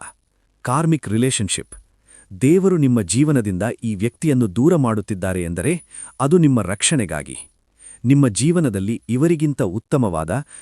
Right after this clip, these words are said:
ನಿಮ್ಮನ್ನು ಲಾಭ ನಷ್ಟ ನೋಡದೆ ಪ್ರೀತಿಸುವ ವ್ಯಕ್ತಿ ಬರಲಿದ್ದಾರೆ.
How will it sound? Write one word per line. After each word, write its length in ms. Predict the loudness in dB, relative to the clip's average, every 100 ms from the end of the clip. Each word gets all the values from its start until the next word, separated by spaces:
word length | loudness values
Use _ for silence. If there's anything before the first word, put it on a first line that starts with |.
| -8
ನಿಮ್ಮನ್ನು 380 | 0 2 2 2
ಲಾಭ 460 | 0 0 -2 2 2
ನಷ್ಟ 280 | 0 -2 -2
ನೋಡದೆ 420 | 0 0 -2 -4
ಪ್ರೀತಿಸುವ 560 | -2 -2 0 -2 -2
ವ್ಯಕ್ತಿ 320 | -2 -4 -4 -4
ಬರಲಿದ್ದಾರೆ. 720 | -2 -4 -6 -8 -8 -12